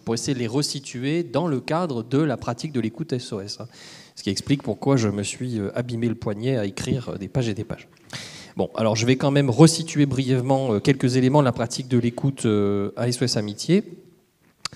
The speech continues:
sachant que, je dirais, c'est comment la pratique, euh, de l'écoute humaniste de Carl Rogers a été intégrée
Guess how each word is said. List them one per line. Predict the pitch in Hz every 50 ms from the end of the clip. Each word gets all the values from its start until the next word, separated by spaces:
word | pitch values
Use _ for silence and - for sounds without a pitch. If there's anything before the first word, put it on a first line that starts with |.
| - - -
sachant | - - 151 139 131 - - 139 139
que, | 123 - - 151 170 180 165 135
je | 117 110 110
dirais, | 110 120 127 165 165
c'est | - - 135 - -
comment | - - 156 151 160 165 160
la | 143 120
pratique, | 113 - - 139 135 - - - 139 131 131 - -
euh, | 107 101 98 98 - - - - - - -
de | - 120
l'écoute | 123 143 156 151 - 160 156 160 -
humaniste | 175 156 147 147 143 147 151 139 120
de | 113
Carl | 110 - 117 110
Rogers | 110 113 113 107 110 131 160 180 175 - -
a | - 120 113
été | 110 110 - - 139 151 165 175 170 165 - - - - -
intégrée | 143 160 156 156 156 127 127 110 107 120 135 160 190 196